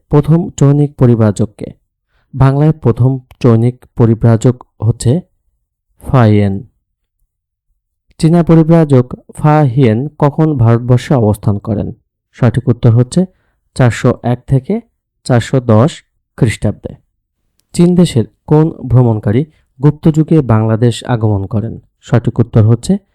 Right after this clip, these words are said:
ফাহিয়েন। চৈনিক পরিব্রাজক ফাহিয়েন কার শাসনামলে বাংলায় আসেন? সঠিক উত্তরটি হচ্ছে দ্বিতীয় চন্দ্রগুপ্ত।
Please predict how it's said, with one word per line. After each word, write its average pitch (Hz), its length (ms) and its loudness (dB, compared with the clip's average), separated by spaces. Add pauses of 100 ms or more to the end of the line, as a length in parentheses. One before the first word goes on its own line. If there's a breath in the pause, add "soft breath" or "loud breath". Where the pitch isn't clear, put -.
(360)
ফাহিয়েন। 101 580 0 (1120)
চৈনিক 185 420 2 (120)
পরিব্রাজক 131 540 2 (160)
ফাহিয়েন 131 600 0
কার 143 320 -4
শাসনামলে 117 680 -2
বাংলায় 107 400 -2
আসেন? 107 300 -8 (580)
সঠিক 123 320 0
উত্তরটি 127 380 0
হচ্ছে 131 360 2 (480)
দ্বিতীয় 143 540 2 (300)
চন্দ্রগুপ্ত। 113 640 -2